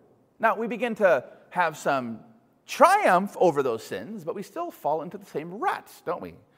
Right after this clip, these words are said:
So this is a psalm that you should be praying, uh, with great urgency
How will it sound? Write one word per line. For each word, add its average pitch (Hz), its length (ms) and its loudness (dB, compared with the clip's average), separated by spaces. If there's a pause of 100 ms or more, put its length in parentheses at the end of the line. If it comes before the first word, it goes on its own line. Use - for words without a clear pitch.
(240)
So 113 300 0
this 180 220 -6
is 214 80 -10
a 269 80 -4
psalm 131 380 -2
that 131 120 -4
you 143 120 -12
should 147 180 -12
be 156 100 -14
praying, 202 760 -10 (400)
uh, 120 280 0
with 147 220 2
great 180 280 2
urgency 170 1000 2